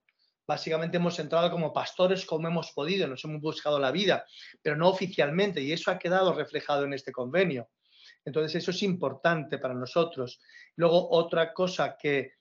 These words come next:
que también ha sido importante para nosotros es a nivel del reconocimiento legítimo del Consejo Evangélico como el representante del protestantismo en la Comunidad de Madrid,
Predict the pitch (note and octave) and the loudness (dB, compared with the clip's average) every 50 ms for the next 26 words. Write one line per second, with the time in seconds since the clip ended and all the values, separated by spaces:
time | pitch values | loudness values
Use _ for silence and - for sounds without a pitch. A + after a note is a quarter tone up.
0 | _ _ - _ - E3 D#3 D3+ C#3+ C#3+ C#3+ D#3 E3+ E3 E3 - - D#3 D#3 - | _ _ -18 _ -4 -2 0 0 0 0 0 0 0 0 0 -2 -2 -2 -2 -2
1 | - F3+ F3+ F3 E3 - E3 D#3 D#3 - F#3 F#3 F3+ F3+ D#3+ C#3 - D3 C3+ C3 | -4 -2 0 0 0 2 2 0 2 4 2 2 2 0 -2 -2 0 -2 -2 -2
2 | C3 C3+ C3 - F3+ F3+ F3+ - F#3 F3+ F3 - D#3+ D#3+ D#3 - E3 E3 D#3+ D#3 | -2 -4 -2 0 0 0 0 0 -2 -2 -2 -2 -4 -4 -4 -2 -2 -2 -2 -2
3 | D3 D#3 D#3+ E3 F3+ F#3 F3+ - _ _ _ _ _ _ _ - - D3+ C#3 D3 | 2 4 6 6 6 4 0 -4 _ _ _ _ _ _ _ -12 -8 -6 -2 2
4 | D3+ D#3 D#3+ D#3+ D#3 D3+ D#3+ F3 F3 F3+ - F#3+ F#3 F#3 F#3 F#3 - F#3+ F#3 F#3 | 2 4 4 2 0 0 2 2 2 2 2 0 2 2 0 -2 -2 -4 -2 -2
5 | F#3 F#3 F#3 F3+ - G3 F#3 F3+ D#3+ D3+ D#3 - - A3+ A3 G#3 - - - F#3 | 0 -2 -2 0 2 2 4 4 2 2 0 -2 -2 -2 -2 -2 -4 -6 -4 -2
6 | F3+ E3+ E3+ F3+ G3 A3 - D3 D#3+ D#3 - - D3+ - - F3+ F3 - F#3 F#3 | 0 0 2 2 0 0 0 0 -2 -2 0 -4 -6 -4 -4 -4 0 2 2 2
7 | - - F#3+ F#3 F#3+ F#3+ G3+ G3 F#3+ - _ _ - G3+ G3 G3 G3+ G3+ G3 F#3 | 2 0 -4 -4 0 0 0 0 0 -6 _ _ 2 4 4 4 6 4 4 4
8 | E3 D#3 E3 D#3 D#3+ D#3+ D#3+ - D#3+ C#3+ D3 C3 - G3 G#3 G3 F#3 E3+ D#3 C#3+ | 2 2 -2 0 -2 -2 -4 -4 -6 -6 -4 0 2 2 2 2 0 0 0 0
9 | - - C#3 B2 D3 C#3+ - C#3+ C#3 C3+ - F3 D#3+ D#3 D3 C#3 C#3 C#3+ C#3+ C3+ | -2 -4 -4 -4 -4 -2 -2 -4 -4 -4 -6 -4 -2 0 0 0 -2 -4 -6 -6
10 | C3 B2+ B2+ B2+ D3+ F#3+ G#3 - - _ | -4 -4 -4 -4 -2 -2 -2 -2 -4 _